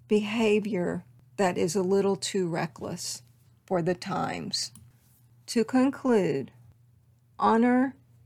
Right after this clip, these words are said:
the sun conjunct Uranus within your own self by being friendly to yourself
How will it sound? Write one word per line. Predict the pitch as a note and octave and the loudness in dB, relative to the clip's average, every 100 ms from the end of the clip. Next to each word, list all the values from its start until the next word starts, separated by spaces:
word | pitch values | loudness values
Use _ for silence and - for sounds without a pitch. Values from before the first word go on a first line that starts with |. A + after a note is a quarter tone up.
| - _ _ | -20 _ _
the | G3+ | 0
sun | - G#3 A3 | 2 2 2
conjunct | A#3 B3+ A3+ A#3 A#3 A#3 - | 0 0 0 2 0 0 0
Uranus | A#3+ G#3+ F#3 F3+ F3+ - - - _ | 0 2 0 0 -2 -4 -10 -16 _
within | - F3+ G3+ G3+ | -8 -4 0 2
your | G#3 G#3 - | 4 2 0
own | G3 G#3 A3+ | 0 2 0
self | - F#3+ F3+ F#3+ - _ _ - - | 0 0 0 -2 -6 _ _ -20 -6
by | E3+ | -4
being | F3 G3+ G#3 G#3 | 0 0 0 0
friendly | F#3+ - - A3+ A#3 A#3+ B3 A#3+ A3 | -4 -6 0 4 4 4 4 2 0
to | - C4+ D4 | -2 0 4
yourself | C#4 G#3 F3+ E3+ - F#3 F3 E3+ E3 - | 4 4 2 0 0 2 2 2 -4 -14